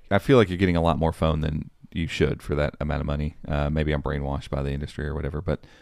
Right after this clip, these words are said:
you know, like, I, I love the fact, like, I, I use this phone a lot and think to myself, like, "Oh, yeah, six hundred bucks. That's really nice." Like, that's, that's kinda cool. Um, and so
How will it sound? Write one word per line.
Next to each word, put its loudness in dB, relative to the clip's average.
you -4
know, 2
like, -2
I, 2
I 6
love 2
the -8
fact, -4
like, -2
I, 2
I -2
use -2
this -8
phone 0
a -6
lot 2
and -6
think 0
to -6
myself, -4
like, -4
"Oh, -4
yeah, -2
six -8
hundred -4
bucks. -4
That's -8
really 0
nice." -6
Like, -2
that's, -8
that's -6
kinda -2
cool. -8
Um, 2
and 0
so 6